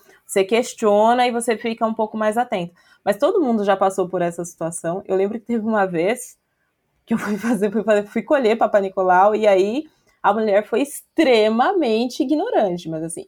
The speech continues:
extremamente ignorante. E aí depois, eu ta-, ela colhendo o exame, eu falei assim,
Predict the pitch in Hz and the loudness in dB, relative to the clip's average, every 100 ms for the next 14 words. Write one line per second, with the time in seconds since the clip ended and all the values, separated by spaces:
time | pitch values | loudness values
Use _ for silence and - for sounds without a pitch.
0 | _ 571 - 285 208 214 254 359 240 196 | _ -14 -6 0 2 2 2 0 2 0
1 | 202 208 220 320 170 170 - _ _ _ | 0 -6 -6 -4 -6 -8 -14 _ _ _
2 | _ _ _ _ - 359 403 466 - - | _ _ _ _ -4 0 0 -2 -6 -2
3 | 226 233 - - - 247 262 - 427 440 | 0 0 -2 2 4 4 4 0 2 4
4 | 277 302 415 403 294 233 233 247 330 415 | 4 4 4 4 4 2 4 4 4 2
5 | 370 392 392 403 339 | 0 2 2 2 0